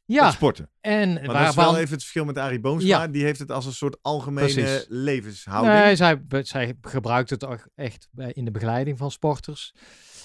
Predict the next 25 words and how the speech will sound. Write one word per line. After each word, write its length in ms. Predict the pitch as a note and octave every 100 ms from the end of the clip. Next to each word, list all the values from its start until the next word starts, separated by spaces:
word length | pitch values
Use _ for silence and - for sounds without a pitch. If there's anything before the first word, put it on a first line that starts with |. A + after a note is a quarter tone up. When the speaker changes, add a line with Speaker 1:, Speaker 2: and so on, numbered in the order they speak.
| _
Speaker 1:
En, 300 | - F#3+ F#3
eh, 80 | D#3+ C3+
waarbij 380 | D3 C#3+ C#3+
ik 100 | D3
af 120 | D3+ C#3
en 60 |
toe 100 | C#3+
dacht: 240 | C3 C3+ C#3+
"Ros, 320 | C#3 F3 - E3
dan 140 | C3+
moet 100 | C#3+
je 60 | F3+
even 220 | G3 E3
vragen 380 | F3+ F#3 F#3 D#3+
van, 220 | F3+ E3
is 180 | - D#3+
hier 240 | D#3 C#3 C3+
echt 200 | C3 G#2
bewijs 420 | A#2+ D3+ F#3 F3
voor? 380 | F3+ F3 F3+ D3
Hoe 160 | A#2+
heb 140 | A#2+ C3+
je, 500 | C3+ C3+ C3+ C3+ C#3
ja, 280 | E3 G#2 A#2
eh, 280 | B2+ C3